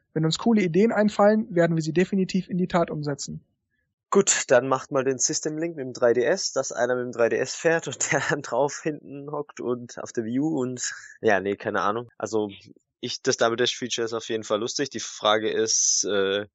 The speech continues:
Speaker 2: wollen sie das in einem Update machen oder wollen sie sich das für Mario Kart neun aufheben? Weil das klang so, als hätten sie da jetzt, „Oh ja, das behalten wir im Auge und wir haben vielleicht schon ein paar Ideen und, äh, es wird schon bald was kommen“, so auf die Art.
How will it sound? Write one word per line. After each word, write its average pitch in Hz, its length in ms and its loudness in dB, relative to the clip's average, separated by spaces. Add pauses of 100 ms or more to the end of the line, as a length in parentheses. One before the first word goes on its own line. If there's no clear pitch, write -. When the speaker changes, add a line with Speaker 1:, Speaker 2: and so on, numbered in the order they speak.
Speaker 2:
wollen 107 220 2
sie 110 80 -2
das 107 440 4
in 104 100 -12
einem 92 180 -10
Update 147 420 -2
machen 156 340 -2
oder 139 300 0
wollen 127 220 -4
sie 120 100 -10
sich 123 180 -6
das - 180 -2
für 127 120 -2
Mario 113 260 2
Kart 104 160 -6
neun 95 220 -4
aufheben? 95 600 -6
Weil 95 320 -8 (120)
das - 140 -6
klang 110 200 2
so, 110 120 2
als 110 180 2
hätten 110 180 -2
sie 110 140 -4
da 107 160 4
jetzt, 107 420 0
„Oh 120 60 -4
ja, 151 180 2
das 131 240 0
behalten 117 280 -2
wir 110 60 -2
im 110 80 -6
Auge 131 280 -2
und 127 260 -4
wir 107 100 -4
haben 107 120 -6
vielleicht 120 280 -2
schon 120 100 -10
ein - 20 -20
paar - 180 -8
Ideen 120 460 -4
und, 113 600 -6
äh, 110 320 0 (120)
es 110 160 -4
wird 117 140 -2
schon 117 120 0
bald 110 160 4
was 117 160 2
kommen“, 120 240 0
so 135 80 4
auf 131 100 2
die - 140 4
Art. - 320 2